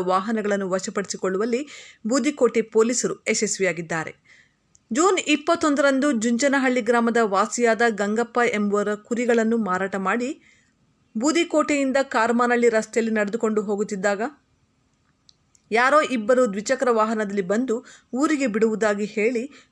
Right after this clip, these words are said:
ದ್ವಿಚಕ್ರ ವಾಹನದಲ್ಲಿ ಹತ್ತಿಸಿಕೊಂಡು ನೀಲಗಿರಿ ತೋಪಿಗೆ ಕರೆದುಕೊಂಡು ಹೋಗಿ ಬೆದರಿಕೆ ಹಾಕಿ, ಆತನ ಬಳಿ ಇದ್ದ ನಗದು ಹಣ ರು ಹದಿನೇಳು ಸಾವಿರಗಳನ್ನು ಕಸಿದುಕೊಂಡಿರುವ ಬಗ್ಗೆ ಬೂದಿಕೋಟೆ ಪೊಲೀಸ್ ಠಾಣೆಯಲ್ಲಿ ಪ್ರಕರಣ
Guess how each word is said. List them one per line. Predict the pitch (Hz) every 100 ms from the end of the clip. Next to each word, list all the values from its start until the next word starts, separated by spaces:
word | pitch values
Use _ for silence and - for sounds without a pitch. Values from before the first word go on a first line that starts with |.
| 220
ದ್ವಿಚಕ್ರ | 240 269 311 285
ವಾಹನದಲ್ಲಿ | 233 233 226 220 220
ಹತ್ತಿಸಿಕೊಂಡು | 208 220 220 262 233 226 220 226
ನೀಲಗಿರಿ | 226 254 220 202
ತೋಪಿಗೆ | 208 220 208 202
ಕರೆದುಕೊಂಡು | 202 196 220 214 208
ಹೋಗಿ | 208 208 247 233 294 - - -
ಬೆದರಿಕೆ | 185 220 269 285 294
ಹಾಕಿ, | 240 190 185 233 302 -
ಆತನ | 208 247 254 254
ಬಳಿ | 208 214 226
ಇದ್ದ | 208 185 202
ನಗದು | 196 208 226 220
ಹಣ | 220 220 - - - - -
ರು | 269 285 -
ಹದಿನೇಳು | 226 233 285 277 247
ಸಾವಿರಗಳನ್ನು | - 220 214 208 202 202
ಕಸಿದುಕೊಂಡಿರುವ | 202 233 247 240 220 196 196
ಬಗ್ಗೆ | 175 196 226 247 302 - _ 220
ಬೂದಿಕೋಟೆ | 269 247 294 247 240 233
ಪೊಲೀಸ್ | 208 214 254 -
ಠಾಣೆಯಲ್ಲಿ | 233 208 202 196
ಪ್ರಕರಣ | 190 208 254